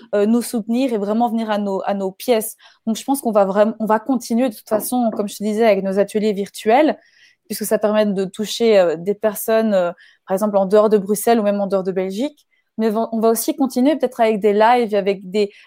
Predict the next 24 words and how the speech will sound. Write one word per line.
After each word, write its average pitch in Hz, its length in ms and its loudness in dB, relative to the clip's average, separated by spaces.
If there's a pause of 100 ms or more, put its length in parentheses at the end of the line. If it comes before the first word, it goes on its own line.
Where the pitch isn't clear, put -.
des, 214 100 2
peut-être 247 260 2
des, 208 240 2
des 185 180 -2
petits 208 280 -2
extraits 240 540 0
de, 202 220 0
de 190 120 -2
nos 214 160 0
pièces 277 400 -2 (240)
pour 226 140 0
donner 247 320 4
envie 254 260 2
de 202 80 -2
venir 214 420 2 (540)
et 220 80 2
pour, 269 400 0
euh, 202 180 6
devenir 214 480 0
acteur 247 280 -2
culturel 233 560 0 (400)
en 247 140 6
ligne, 233 440 4 (100)
vraiment. 226 600 2